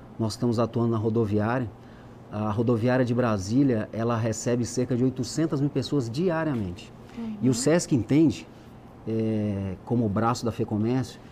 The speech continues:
Speaker 1: que a vacinação é fundamental pra retomada, não só da economia, mas pra retomada da convivência e da normalidade da nossa vida.
Speaker 2: Uhum.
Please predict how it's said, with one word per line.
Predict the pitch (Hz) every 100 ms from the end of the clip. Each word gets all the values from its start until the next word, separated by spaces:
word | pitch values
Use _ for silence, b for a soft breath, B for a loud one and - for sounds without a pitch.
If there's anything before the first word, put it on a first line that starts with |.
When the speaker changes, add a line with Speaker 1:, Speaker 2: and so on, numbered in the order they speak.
| - -
Speaker 1:
que |
a | 123
vacinação | 127 123 131 120 - 127
é |
fundamental | 113 - 151 175 165 156 135 110 113 127 131 B B -
pra | 120
retomada, | 117 120 123 120 123 123
não | 127 165
só | - 165
da | 170
economia, | 165 175 160 127 131 104 B B B B
mas | 117 127 139
pra | - 135
retomada | 147 143 143 127 143 143
da | 135
convivência | - 131 113 95 117 147 156
e |
da | 135 143
normalidade | 175 175 175 147 131 151 131
da | 120
nossa | 117 -
vida. | 110 101 98
Speaker 2:
Uhum. | 107